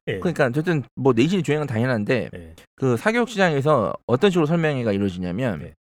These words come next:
Speaker 2: 어, 중학생들이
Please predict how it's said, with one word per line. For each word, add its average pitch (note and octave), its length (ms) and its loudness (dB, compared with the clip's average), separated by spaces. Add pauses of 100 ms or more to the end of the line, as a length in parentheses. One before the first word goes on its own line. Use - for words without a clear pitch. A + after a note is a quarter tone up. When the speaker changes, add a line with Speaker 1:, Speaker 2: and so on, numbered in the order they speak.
(600)
Speaker 2:
어, G#2+ 580 0 (220)
중학생들이 A#3+ 1080 0